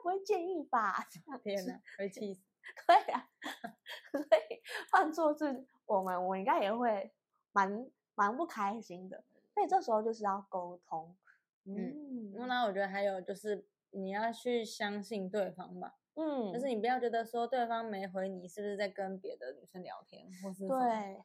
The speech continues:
Speaker 2: 或是对方没跟你说他去哪，他又不是乱跑出去。
Speaker 1: 嗯。那我想问一下，在恋爱中没有安全感要怎么办？
Speaker 2: 那你就 <laughs>让自己忙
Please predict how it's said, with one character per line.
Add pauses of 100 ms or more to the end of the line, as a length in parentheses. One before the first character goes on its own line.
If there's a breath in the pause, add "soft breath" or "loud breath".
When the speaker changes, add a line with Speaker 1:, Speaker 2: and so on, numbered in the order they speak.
(260)
Speaker 2:
或
是
对
方
没
跟
你
说
他
去
哪， (100)
他
又
不
是
乱
跑
出
去。 (160)
Speaker 1:
嗯。 (460)
那
我
想
问
一
下，
在
恋
爱
中 (280)
没
有
安
全
感
要
怎
么
办？ (1080)
Speaker 2:
那
你
就
<laughs>
让
自
己
忙